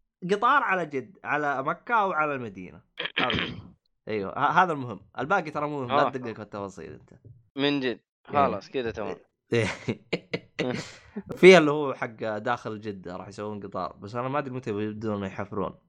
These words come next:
Speaker 2: مم، ما أدري والله، هذا، هذا ما أدري إيش وضعه. أنت عارف، أنا في ينبع دحين ما أدري عن جد صراحة كثير في المشاريع.
Speaker 1: هو، هو شوف، ترى، ترى جدة قطارهم مرة سهل ترى. ما هو زي جدة. ليش؟ ترى لو حطوا قطار من الجنوب للشمال خلصت جدة ومع السلامة،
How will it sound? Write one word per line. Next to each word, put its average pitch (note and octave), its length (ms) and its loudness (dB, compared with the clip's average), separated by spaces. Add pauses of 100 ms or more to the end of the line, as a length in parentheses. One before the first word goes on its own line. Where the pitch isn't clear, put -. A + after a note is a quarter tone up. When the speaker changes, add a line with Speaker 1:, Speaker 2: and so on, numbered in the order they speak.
(960)
Speaker 2:
مم، A#2+ 440 2 (320)
ما B2+ 220 6
أدري A2 180 0
والله، A2 300 0
هذا، G#2 180 -4
هذا C#3+ 380 2
ما C#3 100 -2
أدري A#2+ 140 -6
إيش A2+ 100 -10
وضعه. G#2 340 -6 (120)
أنت B2 140 -6
عارف، B2 260 2
أنا B2+ 140 -4
في A#2+ 100 -4
ينبع B2 280 -2
دحين B2+ 380 0
ما A2+ 160 -4
أدري F#2+ 160 -6
عن F#2 160 -6
جد F2+ 220 -12
صراحة F2+ 260 -10
كثير - 300 -18
في - 80 -18
المشاريع. G2 380 -2
Speaker 1:
هو، G3+ 260 10
هو F3+ 220 0
شوف، F3 260 -6
ترى، B2+ 640 0 (140)
ترى C#3 220 0
جدة D3+ 440 -2
قطارهم D3+ 440 0
مرة F#3 200 -4
سهل G#2 340 -10
ترى. F2 280 -12 (120)
ما F#3+ 160 2
هو E3 160 -2
زي C3+ 200 -2
جدة. G2 380 -8
ليش؟ G#3 400 -4 (420)
ترى F#3+ 220 4
لو F3+ 100 4
حطوا G3 320 -2
قطار E3+ 380 0
من D3+ 120 -4
الجنوب D#3 440 -4
للشمال D#3+ 420 -2
خلصت C#3 360 -6
جدة D#3+ 300 -4
ومع G#2+ 180 -4
السلامة، F2+ 520 -10